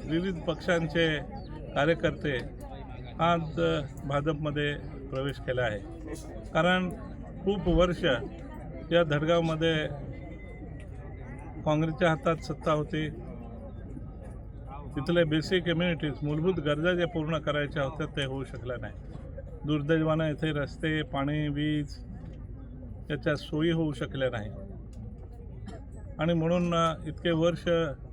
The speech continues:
त्यांनी काँग्रेसबरोबर तिथल्या नेत्यांवर श्रद्धा ठेवून त्यांच्याबरोबर प्रामाणिकपणाने राहिले.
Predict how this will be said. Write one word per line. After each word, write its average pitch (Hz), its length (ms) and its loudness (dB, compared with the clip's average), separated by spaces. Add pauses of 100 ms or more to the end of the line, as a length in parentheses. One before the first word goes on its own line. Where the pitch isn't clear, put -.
(520)
त्यांनी 160 320 4
काँग्रेसबरोबर 151 1120 0 (520)
तिथल्या 151 520 2
नेत्यांवर 151 540 2
श्रद्धा 156 320 4
ठेवून 175 300 0
त्यांच्याबरोबर 151 600 0
प्रामाणिकपणाने 135 840 -2
राहिले. 117 280 -4